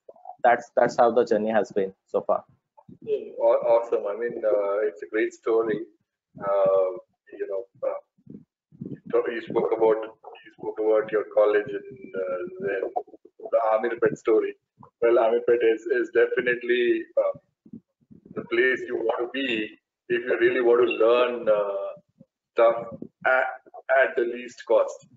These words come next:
Speaker 2: I mean, I, I know that it still has value. There is a lot of, uh, things still happening there. A lot of action happens daily. So, uh, I, I, I think that's, that's good.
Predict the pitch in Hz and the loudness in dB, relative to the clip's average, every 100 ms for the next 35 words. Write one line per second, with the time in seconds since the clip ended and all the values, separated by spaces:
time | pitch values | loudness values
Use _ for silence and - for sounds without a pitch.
0 | _ _ _ - 117 120 131 120 120 131 | _ _ _ -6 -2 2 2 2 4 4
1 | 123 120 120 120 - 120 120 117 113 - | 4 2 2 -2 0 0 2 4 2 2
2 | 110 110 117 110 104 98 104 101 107 113 | 2 4 0 -2 -4 -6 -6 0 0 0
3 | 110 110 104 101 _ _ - _ _ - | -4 -6 -4 -6 _ _ -20 _ _ -14
4 | 113 110 - 110 107 101 - 117 123 120 | -12 -12 -6 -4 -4 -6 -6 -8 -6 2
5 | 127 139 143 - - 107 107 101 - 107 | 4 4 2 -2 0 0 0 -4 -6 -12
6 | 104 - _ _ _ _ 110 107 107 - | -14 -20 _ _ _ _ -4 -2 -2 -4
7 | - 110 123 - - - - 104 - 110 | -2 0 2 -2 -8 -6 0 2 2 0
8 | - - _ 123 135 160 208 139 165 185 | -2 -6 _ 2 4 4 2 2 2 2
9 | 190 151 - - - - 107 - - 110 | 0 0 -2 -8 -8 -4 -4 -4 -4 -2
10 | 113 | 0